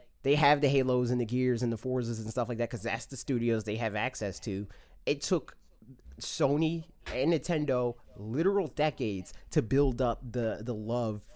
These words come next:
for their exclusives, and less so Nintendo 'cause they were kinda the only, like, the only guy in the, in the, they're only, they're only kid in the playground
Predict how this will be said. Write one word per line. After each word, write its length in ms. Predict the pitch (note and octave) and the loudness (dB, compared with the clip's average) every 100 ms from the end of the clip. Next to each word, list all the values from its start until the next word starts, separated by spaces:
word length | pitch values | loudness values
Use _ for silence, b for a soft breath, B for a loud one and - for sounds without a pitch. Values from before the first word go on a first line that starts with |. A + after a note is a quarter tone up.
| - | -8
for 100 | A#2 | -4
their 220 | G#2 A2+ | 0 2
exclusives, 600 | G#2+ - B2+ A#2 G#2+ G2+ | 0 -4 -6 -4 -4 -6
and 360 | A2+ G#3 F#3+ C#3 | 2 4 4 2
less 240 | D#3 F3+ | 2 2
so 120 | - B2+ | 2 2
Nintendo 400 | A2 A2 G#2 G2+ | 0 0 -2 -2
'cause 100 | G#2 | -4
they 80 | G2+ | -4
were 100 | G2 | -4
kinda 220 | G#2 F#2+ | -2 -2
the 80 | E2+ | -4
only, 240 | - G2+ - | -6 -10 -8
like, 160 | G#2 F#2+ | -8 -6
the 80 | |
only 240 | G2 G2+ F#2 - G#2+ | -4 -6 -8 -14 -10
guy 240 | A#2 G2 | -4 -2
in 180 | G2 F#2+ | -2 -2
the, 180 | G2 F2 | -4 -6
in 80 | F#2 | -8
the, 180 | G2+ F2 - | -8 -8 -14
they're 260 | A#2 G#2+ A2+ | -10 -6 -6
only, 320 | B2 A#2 G#2+ - | -6 -6 -8 0
they're 180 | F#3 G#3 | 6 6
only 180 | G3 | 6
kid 200 | F#3+ G#3 | 4 2
in 60 | E3+ | 2
the 60 | D3 | 0
playground 520 | F#3 C#3 A2 G#2+ | 0 0 0 -2